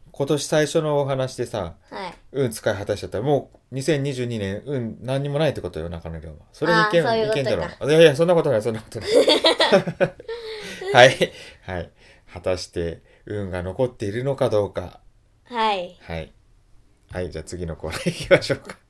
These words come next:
Speaker 2: はい。次のコーナー、ふわふわタイムしかないか。
Speaker 1: うん。
Speaker 2: えー、じゃあ、ふわふわタイムです。
Speaker 1: はい。ちょっとネタ尽きたんだよな、最近。
Speaker 2: はい。
Speaker 1: <laughs>
Speaker 2: あの、
Speaker 1: なので。
Speaker 2: 最近、あの、
Speaker 1: うん。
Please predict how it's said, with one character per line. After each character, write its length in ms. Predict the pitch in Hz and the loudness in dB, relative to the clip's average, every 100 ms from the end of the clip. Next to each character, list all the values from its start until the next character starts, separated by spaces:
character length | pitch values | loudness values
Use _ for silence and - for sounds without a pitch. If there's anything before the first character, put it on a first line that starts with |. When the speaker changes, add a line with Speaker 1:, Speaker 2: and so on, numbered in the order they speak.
| - - | -20 -12
Speaker 2:
は 100 | 208 | -12
い。 140 | 202 - - - | -12 -18 -20 -10
次 260 | 233 262 | -6 -2
の 160 | 247 220 | -2 -4
コ 160 | 220 202 | -4 -6
ー 60 | |
ナ 280 | 185 180 175 | -6 -8 -12
ー、 40 | 180 | -12
ふ 160 | 208 | -2
わ 120 | 214 | -2
ふ 80 | 226 | 0
わ 160 | 220 220 | -4 -4
タ 120 | 226 | -8
イ 60 | 208 | -10
ム 120 | 170 | -12
し 100 | - | -16
か 100 | - | -16
な 80 | 175 | -16
い 60 | |
か。 180 | - - _ - | -16 -20 _ -10
Speaker 1:
う 40 | |
ん。 200 | 101 87 85 _ _ _ - | -6 -6 -10 _ _ _ -18
Speaker 2:
え 100 | 185 | -16
ー、 40 | |
じ 120 | 185 190 | -6 -6
ゃ 40 | |
あ、 40 | |
ふ 140 | 190 202 | -6 -4
わ 160 | 196 | -4
ふ 100 | 208 | -4
わ 160 | 202 196 | -6 -6
タ 140 | 202 | -8
イ 60 | 190 | -10
ム 140 | 165 | -10
で 240 | 160 170 170 | -12 -12 -12
す。 240 | - - - - | -16 -20 -20 -6
Speaker 1:
は 180 | 104 | -4
い。 140 | 92 - _ - | -4 -8 _ -12
ち 80 | 147 | -10
ょ 20 | |
っ 40 | |
と 100 | 139 | -6
ネ 100 | 117 135 | -4 0
タ 120 | 156 | -2
尽 160 | - | -4
き 100 | - | -8
た 120 | 156 95 | -6 -6
ん 80 | |
だ 60 | 82 | -6
よ 60 | 98 | -8
な、 180 | 156 170 | -8 -8
最 140 | - | -6
近。 100 | 214 | -4
Speaker 2:
は 60 | 208 | -4
い。 120 | 170 - | -6 4
Speaker 1:
<laughs> 1120 | 254 240 220 - - _ _ - - - 240 | 4 4 -4 -6 -10 _ _ -16 -12 -10 -10
Speaker 2:
あ 40 | |
の、 80 | 196 | -2
Speaker 1:
な 160 | - 247 | 2 2
の 80 | 107 | 0
で。 80 | |
Speaker 2:
最 20 | 165 | -2
近、 300 | 269 269 247 | -2 -2 -2
あ 80 | |
の、 360 | 240 233 233 240 - | -4 -4 -6 -8 -12
Speaker 1:
う 40 | 196 | -12
ん。 240 | 190 | -12